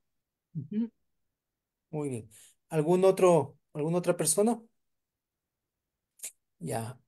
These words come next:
bueno, hasta que se nos animen a compartir. Quiero compartirles una-, unas bases técnicas, ¿no?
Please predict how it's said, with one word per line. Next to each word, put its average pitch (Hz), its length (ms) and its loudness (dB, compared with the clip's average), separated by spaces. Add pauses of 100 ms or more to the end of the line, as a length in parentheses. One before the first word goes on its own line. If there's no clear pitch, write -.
bueno, 135 240 -2
hasta - 160 0
que - 80 -4
se 165 100 -2
nos 151 140 2
animen 175 300 2
a 160 100 2
compartir. 156 340 0
Quiero 220 160 4
compartirles 185 540 4
una-, 160 280 2
unas 147 200 -2
bases 123 340 0
técnicas, 113 420 -6
¿no? 202 260 -6